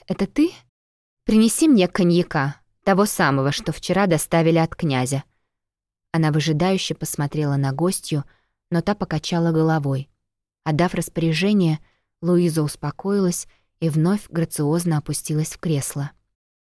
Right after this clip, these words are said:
«Вы хоть знаете, кто ваш муж?» «Да, он дракон». Высший дракон, глава клана, член Совета Пятерых, которые действительно управляют нашей страной.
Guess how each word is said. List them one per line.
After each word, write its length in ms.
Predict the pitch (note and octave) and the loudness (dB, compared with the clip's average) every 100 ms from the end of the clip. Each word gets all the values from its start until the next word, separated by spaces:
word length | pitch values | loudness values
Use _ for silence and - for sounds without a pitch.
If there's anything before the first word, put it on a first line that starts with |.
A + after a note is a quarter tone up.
| _ _ _ _ _ _ | _ _ _ _ _ _
«Вы 160 | E3+ F3+ | 0 2
хоть 240 | G#3+ F3 | 2 2
знаете, 640 | D#3 F#3 C4 C4+ - D#3 C#3 - _ _ - | 2 2 2 -2 -2 -2 -4 -10 _ _ -14
кто 340 | - G#3+ F3 | -2 2 2
ваш 300 | B2+ D#3 - | 2 -2 -4
муж?» 400 | D3 C#3+ - - _ _ _ _ _ _ _ _ | -4 -4 -8 -14 _ _ _ _ _ _ _ _
«Да, 360 | E3 D#3 D#3 F3 _ _ _ _ _ _ | -4 0 0 -4 _ _ _ _ _ _
он 180 | E3 D#3+ | -2 0
дракон». 500 | E3+ G3 - D3+ E3 _ _ _ _ _ _ _ _ - | 0 -2 -4 -4 -4 _ _ _ _ _ _ _ _ -2
Высший 480 | E3+ A#3 - F#3+ | 2 2 0 0
дракон, 540 | C3 C3 - C#3 C3+ D#3 _ _ | 0 -2 -2 -4 -4 -4 _ _
глава 360 | D3 E3 D#3+ E3+ | 0 2 4 2
клана, 540 | - G3 F3+ C3 C#3+ - _ _ _ - | 0 0 0 0 -4 -10 _ _ _ -8
член 320 | - E3 E3+ | 2 2 4
Совета 440 | - E3 E3 E3+ | 2 2 2 0
Пятерых, 640 | - E3 F3+ F3+ D#3 - - _ _ _ _ _ | -4 -4 0 2 0 -2 -12 _ _ _ _ _
которые 380 | D#3+ D#3+ D#3+ D#3 | -2 2 2 4
действительно 760 | D3+ - - A3 G#3 C#3 C#3 | 2 0 0 -2 0 -2 -2
управляют 600 | C3+ - C#3+ C#3+ F3 D3+ | -2 -2 0 2 2 0
нашей 300 | C#3+ C#3+ - | -2 -2 -2
страной. 600 | D3 - E3 D#3+ C3 C#3 | -6 -4 0 0 0 -4